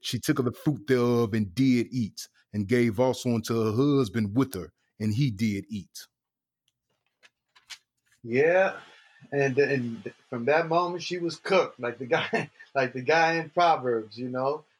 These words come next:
Speaker 2: Uh, the moment that she was zoomed in, it was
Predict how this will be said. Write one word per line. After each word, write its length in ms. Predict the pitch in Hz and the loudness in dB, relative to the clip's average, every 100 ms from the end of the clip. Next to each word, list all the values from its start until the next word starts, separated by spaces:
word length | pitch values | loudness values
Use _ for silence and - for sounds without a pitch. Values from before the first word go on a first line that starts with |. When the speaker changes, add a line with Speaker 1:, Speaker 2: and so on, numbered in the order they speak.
| _ | _
Speaker 2:
Uh, 360 | 117 123 120 123 117 | -4 -2 0 -2 0
the 100 | 135 | 0
moment 460 | 139 160 165 165 160 | 4 4 2 -2 0
that 220 | 160 135 | 0 0
she 360 | - 165 160 156 | -6 -8 -8 -6
was 220 | 143 143 123 113 | -2 -2 -2 -4
zoomed 380 | 123 160 165 151 | -2 0 -2 -4
in, 480 | 160 160 160 156 156 - | -4 -4 -4 -6 -8 -10
it 100 | 123 | -10
was 140 | 120 | -10